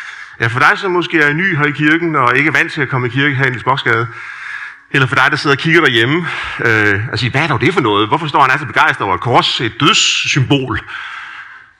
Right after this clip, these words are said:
Jamen, det er, fordi det der kors, det har en så central skikkelse, og vi har også stående en udgave af det herovre ved siden af, og det hænger også med lys omkring. Hvorfor gør det det? Fordi vi tror på, at i korset er der en livskvalitet. Da Gud døde, så gav han os liv.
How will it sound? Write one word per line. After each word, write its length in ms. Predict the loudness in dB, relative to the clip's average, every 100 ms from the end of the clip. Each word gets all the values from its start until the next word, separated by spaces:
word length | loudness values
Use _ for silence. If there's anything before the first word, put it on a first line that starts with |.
| _ _ _ -4
Jamen, 200 | 0 2
det 100 | 2
er, 60 | 2
fordi 260 | 0 0
det 140 | 2 4
der 100 | 2
kors, 880 | 0 2 2 4 2 2 -2 -6 -2
det 100 | 2
har 240 | 4 4
en 100 | 2
så 120 | -2
central 540 | -4 -2 -2 2 2 2
skikkelse, 480 | -2 -4 -4 -2 -2
og 80 | 2
vi 60 |
har 60 | 2
også 180 | 2 0
stående 240 | -2 0
en 60 | 0
udgave 340 | 2 2 2
af 80 | 2
det 100 | 0
herovre 200 | -2 -2
ved 60 |
siden 260 | -4 -4 0
af, 120 | 0
og 60 | 0
det 80 | -2
hænger 160 | -2
også 140 | -2 -2
med 100 | -4
lys 100 | -4
omkring. 280 | -2 -2 -2 -14 -14 -12 -12 -14 -6
Hvorfor 240 | 0 2 2
gør 160 | 2
det 160 | 2 4
det? 180 | 2 2
Fordi 180 | -4 -4
vi 180 | -4 -2
tror 300 | -2 0 0
på, 160 | 0
at 120 | 0 0
i 40 |
korset 600 | -4 -2 -2 -2 0 -2 -2
er 180 | 0 2
der 160 | 2
en 200 | 0 -2
livskvalitet. 800 | -2 -2 -4 -2 -4 -2 -2 0
Da 80 | 0 -2
Gud 180 | -2 -2
døde, 440 | 0 0 2 2
så 120 | 0 -2
gav 240 | 0 0
han 240 | 0 0
os 180 | 0 0
liv. 300 | -2 -2 -2